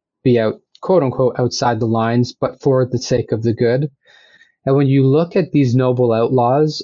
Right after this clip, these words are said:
all, like, as an archetype through all of art, they're all very charming. They're all very winsome. They're all very, like, brave and profound. And, uh,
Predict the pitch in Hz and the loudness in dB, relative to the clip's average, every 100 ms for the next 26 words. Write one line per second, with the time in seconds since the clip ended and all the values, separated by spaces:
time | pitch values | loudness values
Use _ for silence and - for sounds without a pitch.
0 | - 123 127 127 120 117 117 - 120 117 | -2 0 0 -2 -4 -2 -2 -2 -2 -2
1 | 127 123 135 135 127 120 117 117 104 110 | -4 -2 -4 -2 -2 0 2 0 0 0
2 | 127 - _ - 131 139 143 139 123 - | -2 -4 _ -2 2 2 2 2 0 -2
3 | 113 110 123 143 160 - _ 120 120 117 | -2 0 0 2 0 -4 _ -2 0 2
4 | 123 120 113 113 113 113 127 123 151 160 | 2 2 0 0 0 -2 -2 0 2 0
5 | 170 _ 127 120 120 120 120 113 110 104 | -4 _ -2 0 0 0 0 0 -2 -4
6 | 113 110 113 113 110 107 - 107 113 143 | -2 0 0 -2 -2 -6 -4 -4 0 -2
7 | - _ - - - - _ _ _ _ | -4 _ -20 -20 -20 -20 _ _ _ _
8 | - 131 127 127 123 123 120 117 | -4 -2 0 2 2 2 2 0